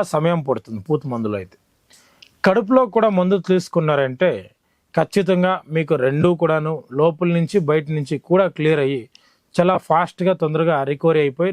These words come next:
నార్మల్ తోలు వస్తుంది. మీకు ఇది నెల రోజుల్లో పోయినా,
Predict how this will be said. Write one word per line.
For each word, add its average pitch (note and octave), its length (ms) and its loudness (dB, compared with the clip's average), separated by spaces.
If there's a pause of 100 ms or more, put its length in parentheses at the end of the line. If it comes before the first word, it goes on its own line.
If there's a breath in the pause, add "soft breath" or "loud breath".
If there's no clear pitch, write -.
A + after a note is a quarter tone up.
నార్మల్ E3 320 2 (100)
తోలు A#2+ 200 -4
వస్తుంది. A#2 300 -16 (840 soft breath)
మీకు E3 200 2
ఇది D3+ 180 0
నెల C3 140 2 (120)
రోజుల్లో F#3 340 2 (120)
పోయినా, F#3 260 2